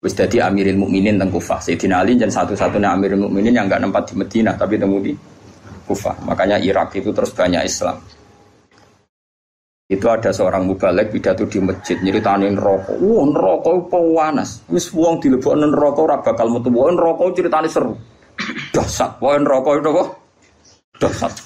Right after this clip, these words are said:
Wah. Mbak Siti Ali diparani. Diparani lereni, lereni oleh mu pidato.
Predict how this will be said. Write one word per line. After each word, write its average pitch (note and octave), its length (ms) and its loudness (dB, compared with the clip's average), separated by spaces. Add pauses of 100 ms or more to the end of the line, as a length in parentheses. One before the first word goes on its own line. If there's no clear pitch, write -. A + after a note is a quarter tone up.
Wah. D3 240 0 (1080)
Mbak - 160 -2
Siti - 240 -2
Ali A2 240 2
diparani. F#2 560 -2 (1600)
Diparani F#2 640 -2 (880)
lereni, G#2 440 2 (200)
lereni G2+ 480 2
oleh F#2+ 160 2
mu F#2 160 -2
pidato. D#2+ 560 -6